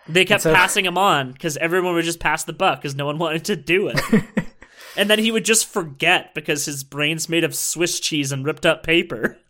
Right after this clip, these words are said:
Speaker 2: <laughs>
Speaker 1: And, uh, oh man, no, the most explosive thing in the Mueller report, other than, um, the dirt for Jared, um,
Speaker 2: Hmm.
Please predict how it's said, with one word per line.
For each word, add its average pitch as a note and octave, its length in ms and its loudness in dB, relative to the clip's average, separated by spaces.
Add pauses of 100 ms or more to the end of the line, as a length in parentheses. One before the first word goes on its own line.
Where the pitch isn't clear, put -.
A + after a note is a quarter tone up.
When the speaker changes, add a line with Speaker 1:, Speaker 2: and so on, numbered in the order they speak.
(220)
Speaker 2:
<laughs> - 60 2 (1900)
Speaker 1:
And, G#3+ 420 2
uh, G#3 400 4
oh A#3 140 4
man, G3 280 2
no, D3 240 0
the D3+ 100 -6
most G#3 260 0
explosive F#3 800 0
thing D3+ 380 2 (140)
in E3 240 0
the D#3 80 -2
Mueller C#3+ 300 -4
report, C3+ 440 -2
other D#3+ 340 2
than, C#3 540 -2
um, B2+ 480 -6 (220)
the D#3 140 -2
dirt C#3+ 280 -4
for C#3+ 100 -8
Jared, B2+ 560 -4 (460)
um, C#3 480 2
Speaker 2:
Hmm. - 60 -20